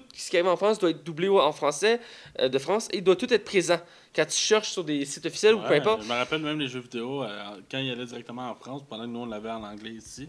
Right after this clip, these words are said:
Speaker 1: Oui.
Speaker 2: euh, eux autres, ils l'avaient en français.
Speaker 1: Donc c'est ça, ici, il n'y a pas de loi qui régit ça, c'est, c'est les studios qui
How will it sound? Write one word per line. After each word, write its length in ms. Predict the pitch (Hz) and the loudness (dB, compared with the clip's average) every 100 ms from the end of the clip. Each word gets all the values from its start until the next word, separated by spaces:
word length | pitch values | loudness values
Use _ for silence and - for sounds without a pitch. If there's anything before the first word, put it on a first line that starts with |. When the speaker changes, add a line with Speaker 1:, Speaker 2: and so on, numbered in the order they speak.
| - | -4
Speaker 1:
Oui. 180 | 127 123 135 _ - | -2 -2 -4 _ -14
Speaker 2:
euh, 160 | 98 | -10
eux 80 | 104 | -8
autres, 140 | 127 - | -10 -10
ils 40 | 113 | -10
l'avaient 140 | 107 | -6
en 80 | 95 | -6
français. 420 | - 107 - 127 - _ - - - | -8 -14 -14 -16 -18 _ -20 -20 -6
Speaker 1:
Donc 140 | - 151 | -2 -2
c'est 120 | 156 | 0
ça, 140 | 214 | 2
ici, 380 | 226 170 160 262 | 0 -2 -4 2
il 40 | 240 | 4
n'y 60 | |
a 40 | 165 | 6
pas 220 | 202 226 | 10 10
de 100 | 175 | 8
loi 340 | 156 151 180 | 4 4 4
qui 140 | 214 - | 2 -2
régit 180 | 160 156 | -6 -2
ça, 160 | 220 | 0
c'est, 240 | 208 190 175 - - - | 0 -2 -6 -10 -20 -12
c'est 160 | - 180 | -6 -4
les 100 | 180 | -2
studios 480 | - 139 - 226 | -4 -4 0 0
qui 180 | 240 - | 0 -6